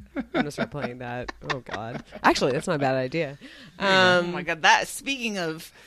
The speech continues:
Speaker 2: uh, songs that your kids would be embarrassed if you
Speaker 1: Oh
Speaker 2: started
Speaker 1: my God.
Speaker 2: dancing to.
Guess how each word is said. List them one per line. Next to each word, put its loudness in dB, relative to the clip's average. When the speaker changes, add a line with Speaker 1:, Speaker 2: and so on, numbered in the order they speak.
Speaker 2:
uh, 2
songs 0
that -10
your -4
kids -4
would -4
be -4
embarrassed -2
if -16
you -18
Speaker 1:
Oh -2
Speaker 2:
started 0
Speaker 1:
my -4
God. -8
Speaker 2:
dancing -4
to. -4